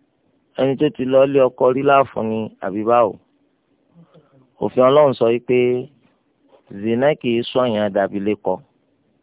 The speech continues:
Zìnà kì í sọ̀yàn dàbí lékọ. Torí ẹ̀, obìnrin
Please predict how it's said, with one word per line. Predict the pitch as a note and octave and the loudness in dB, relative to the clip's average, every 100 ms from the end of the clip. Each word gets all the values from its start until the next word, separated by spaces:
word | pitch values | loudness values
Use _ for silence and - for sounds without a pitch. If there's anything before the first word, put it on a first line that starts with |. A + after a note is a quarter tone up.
| _ _ _ _ _ _ _ | _ _ _ _ _ _ _
Zìnà | - G#2 G#2+ B2 | -10 -6 -2 -2
kì | B2+ A#2+ | -2 -4
í | G#2 | -4
sọ̀yàn | A#2 A2+ G2 F#2+ | -4 -4 -4 -4
dàbí | F#2+ F#2 | -6 -6
lékọ. | F#2+ G2+ - F2+ F2+ _ _ _ _ _ _ _ _ _ _ _ _ - | -8 -8 -10 -14 -16 _ _ _ _ _ _ _ _ _ _ _ _ -8
Torí | A#2+ D3 | -6 0
ẹ̀, | D#3+ G#2+ - _ _ _ _ _ _ _ - | 0 0 -4 _ _ _ _ _ _ _ -4
obìnrin | B2+ G#2+ A#2 A#2+ C3 | -2 0 -2 0 -2